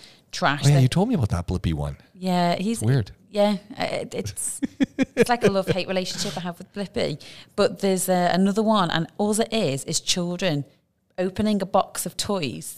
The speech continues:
Speaker 2: <laughs> Yeah.
Speaker 1: and playing with them, and it, I can't begin to tell you how, what trash it is. And I hate, I hate the fact they watch it, but it's their favourite, their absolute favourite. So when I really, really need them to behave,
Speaker 2: You put on the
Speaker 1: I
Speaker 2: toys.
Speaker 1: put the toys on, and I, I, I,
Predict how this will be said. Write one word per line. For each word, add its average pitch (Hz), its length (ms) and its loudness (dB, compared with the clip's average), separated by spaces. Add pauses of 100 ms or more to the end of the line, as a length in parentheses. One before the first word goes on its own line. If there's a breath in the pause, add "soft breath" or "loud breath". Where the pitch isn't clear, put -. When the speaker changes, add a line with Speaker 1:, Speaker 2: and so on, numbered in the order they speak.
Speaker 2:
<laughs> - 60 2
Yeah. 202 80 8
Speaker 1:
and 208 120 2
playing 180 260 -2
with 196 180 -10
them, 233 180 -6 (300 loud breath)
and 190 120 -2
it, - 140 -4
I 190 60 0
can't 240 300 -4
begin 226 200 0
to 220 60 -8
tell 214 120 0
you 214 80 -8
how, 220 60 -6
what - 160 -2
trash - 360 -8
it - 80 -4 (180)
is. - 100 -8
And 175 80 -2
I - 60 6
hate, 214 380 -2
I 190 40 -8
hate 226 260 -8
the - 60 -8
fact - 200 -2
they 185 40 2
watch 185 240 2
it, - 100 -6
but - 120 -10
it's - 160 -2
their 190 160 2
favourite, 175 800 -2 (400 loud breath)
their 190 100 0
absolute - 300 -4
favourite. 180 260 4
So 202 80 -2
when 202 80 2
I 190 40 4
really, 226 720 4
really 220 580 2
need 214 280 0
them 233 160 2
to 233 120 -2
behave, 226 580 -2 (100)
Speaker 2:
You 101 80 0
put 95 140 6
on 92 100 6
the 87 100 2
Speaker 1:
I - 40 -8
Speaker 2:
toys. 85 240 0
Speaker 1:
put - 180 -6
the 175 80 -12
toys 165 320 -4
on, 170 220 -2
and 175 140 0
I, 175 200 4
I, 165 140 0
I, 165 180 -2